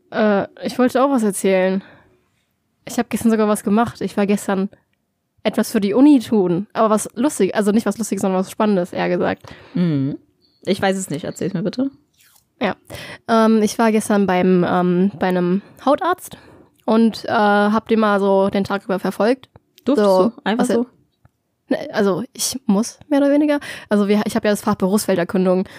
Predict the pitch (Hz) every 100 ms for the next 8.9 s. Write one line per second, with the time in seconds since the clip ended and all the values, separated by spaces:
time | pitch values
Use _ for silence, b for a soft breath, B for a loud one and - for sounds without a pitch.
0 | B - 185 185 185 202 202 190 180 185
1 | 170 175 180 175 175 175 - 185 180 175
2 | 185 190 196 208 196 190 196 196 185 202
3 | 202 - - 185 180 185 185 214 _ -
4 | 208 196 180 302 311 302 294 277 262 -
5 | 247 - 247 240 233 226 220 220 220 B
6 | B B B B B _ 208 214 214 208
7 | 202 - _ _ 214 214 214 214 196 -
8 | 196 196 202 190 185 196 - -